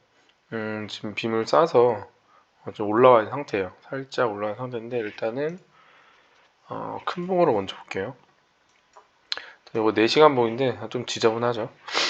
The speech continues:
네 시간 봉인데, 일단은, 어,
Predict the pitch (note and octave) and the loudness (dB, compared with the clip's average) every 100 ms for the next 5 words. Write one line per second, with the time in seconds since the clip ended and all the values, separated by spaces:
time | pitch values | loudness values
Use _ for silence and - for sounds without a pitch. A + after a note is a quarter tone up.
0 | - _ _ _ _ _ _ _ _ - | -6 _ _ _ _ _ _ _ _ -20
1 | _ _ - - C3+ G#2+ B2+ A#2 G#2 G#2+ | _ _ -4 -2 2 2 2 0 -4 -2
2 | B2+ C#3+ - _ _ - _ - B2 B2 | -2 -2 -4 _ _ -20 _ -2 -2 8
3 | D#3 D3+ D3+ D3 C#3 C3+ B2 - _ - | 8 8 6 4 4 2 -2 -4 _ -20
4 | - _ - A#2 A2+ A2+ A2+ A2+ A2+ | -20 _ -6 -2 2 4 4 4 2